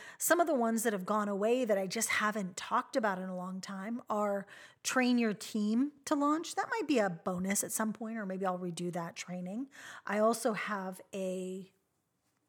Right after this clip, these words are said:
there's a few other ones that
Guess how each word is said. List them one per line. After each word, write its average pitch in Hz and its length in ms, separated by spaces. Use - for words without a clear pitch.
there's 294 320
a 302 200
few 349 380
other 233 260
ones 269 520
that 196 300